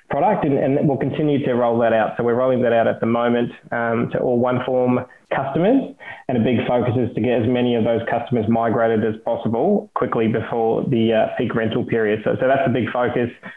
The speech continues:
and the goal there is to find the best tenant faster.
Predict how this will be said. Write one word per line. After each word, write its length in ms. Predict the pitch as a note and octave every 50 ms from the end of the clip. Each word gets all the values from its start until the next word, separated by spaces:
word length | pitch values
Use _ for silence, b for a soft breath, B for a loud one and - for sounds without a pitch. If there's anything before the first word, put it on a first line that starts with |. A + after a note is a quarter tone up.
| B B
and 100 | B2+ A#2+
the 60 | B2
goal 300 | A2+ C#3+ C3+ C3 C3 B2+
there 240 | B2 B2 A#2+ A#2+ A#2+
is 140 | A2+ A2+ - -
to 200 | A#2+ A#2 A#2 - - - -
find 420 | B2+ A#2+ B2 B2+ B2+ B2+ A#2+ A2 - - B B B B B B B -
the 60 | B2+
best 320 | A2 A2+ C3 B2+ B2+ - -
tenant 280 | C3+ A#2+ A#2+ A#2 - -
faster. 480 | - A2 A2 A2 - - - - -